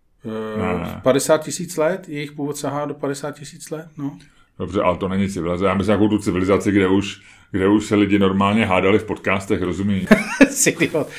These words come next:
Speaker 1: Státy v Mezopotámii.
Speaker 2: No, no, no, no.
Speaker 1: Sumerská,
Speaker 2: No
Speaker 1: pr-,
Speaker 2: a
Speaker 1: první známá světová
Speaker 2: No dobře, a
Speaker 1: civilizace,
Speaker 2: ty
Speaker 1: tři tisíce tři sta.
Speaker 2: No, tak to bylo asi tak deset milionů lidí na planetě tehdy. No.
Speaker 1: No.
Speaker 2: Osmnáct set první miliarda.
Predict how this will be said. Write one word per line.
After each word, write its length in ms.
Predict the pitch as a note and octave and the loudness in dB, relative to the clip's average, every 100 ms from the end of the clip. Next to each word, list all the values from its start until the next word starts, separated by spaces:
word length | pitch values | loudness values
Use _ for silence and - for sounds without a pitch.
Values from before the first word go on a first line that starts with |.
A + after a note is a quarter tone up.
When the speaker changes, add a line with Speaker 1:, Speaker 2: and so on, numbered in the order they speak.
| - | -16
Speaker 1:
Státy 300 | - D#3 D#3+ | 4 6 8
v 40 | G3 | 6
Mezopotámii. 720 | G#3+ B3+ B3+ A3+ G3 D3+ A2+ - - | 6 4 2 4 4 2 0 -6 0
Speaker 2:
No, 300 | A#2 C#3+ - - | 0 0 -8 -8
no, 220 | B2 C#3+ - | -6 -6 -8
no, 160 | B2+ C3+ | -8 -6
no. 80 | C3 | 0
Speaker 1:
Sumerská, 680 | E3+ G#3+ A3 - E3 C3 C3 | 4 4 4 0 2 2 0
Speaker 2:
No 80 | D3 | 4
Speaker 1:
pr-, 100 | D3+ | 4
Speaker 2:
a 40 | |
Speaker 1:
první 440 | D3 - E3 F3 D#3+ | 2 6 6 6 2
známá 280 | F3 F3+ | 2 2
světová 380 | F3 E3+ F3 F3 | 2 0 0 2
Speaker 2:
No 100 | D3 | 4
dobře, 80 | D3+ | 4
a 40 | F3 | 6
Speaker 1:
civilizace, 360 | D#3 - - | 4 2 2
Speaker 2:
ty 100 | D3 | 2
Speaker 1:
tři 160 | - F3+ | 4 2
tisíce 560 | F#3+ - - - F#3 | 2 -4 -6 0 0
tři 220 | F3+ - E3+ | 0 -4 -6
sta. 380 | - D3+ C#3 - | -2 -2 -4 -6
Speaker 2:
No, 220 | C3+ C3+ B2+ | 0 2 2
tak 160 | C#3 | 2
to 100 | - | 4
bylo 200 | E3 E3 | 6 6
asi 180 | C#3 D3+ | 6 2
tak 140 | C3+ | 2
deset 220 | A#2 - A2+ | 0 -2 -2
milionů 240 | A2+ G#2+ | 0 -2
lidí 200 | F#2 F2+ | -4 -6
na 80 | F2+ | -8
planetě 400 | F2 F#2 F2 E2 | -8 -10 -10 -14
tehdy. 320 | D#2 F2 D#2+ - G#2 | -18 -18 -18 -20 -14
No. 220 | F#2 F2+ | -10 -6
Speaker 1:
No. 260 | C3 A#2 - _ - | -6 -6 -12 _ -4
Speaker 2:
Osmnáct 460 | C3 C#3+ D#3 C#3+ | -4 0 0 0
set 160 | C#3 B2 | -2 -2
první 220 | A#2+ G2+ | -2 -2
miliarda. 680 | G2 A2 A2+ A#2 B2 B2+ E3 | 0 2 0 2 0 0 -8